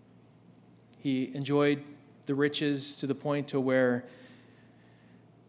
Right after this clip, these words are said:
he was drawn away from the Lord and even worshiped the false gods of his wives and his concubines. So, although,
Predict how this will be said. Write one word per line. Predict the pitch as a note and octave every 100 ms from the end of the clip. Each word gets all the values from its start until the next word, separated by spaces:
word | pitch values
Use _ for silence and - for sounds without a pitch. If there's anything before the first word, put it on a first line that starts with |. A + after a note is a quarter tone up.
| - - - - - - -
he | - -
was | C#3 B2
drawn | C#3+ C#3+ C#3+
away | C3+ C#3 D3+
from | D3
the | C#3+
Lord | C3+ C3+ B2+ A#2+ G#2 - - - - - - - _ - _ - - - - - -
and | - D3
even | D#3 D3 B2+
worshiped | D3+ F3+ - C#3 - - - - - - - -
the | C3
false | D3 C#3 -
gods | - C3 B2 A#2+ A#2+
of | A2+ A2+ - -
his | B2+ A2+
wives | B2 B2 B2+ B2
and | B2
his | A#2
concubines. | - A#2+ A2+ A2+ G#2 F#2 - - - - - _ - - - - - - - - - _ -
So, | - E3 D3+ D3+ - - - - -
although, | F#3 G#3 A3+ D3+ F#3+ G#3 G3+ G#3 G3+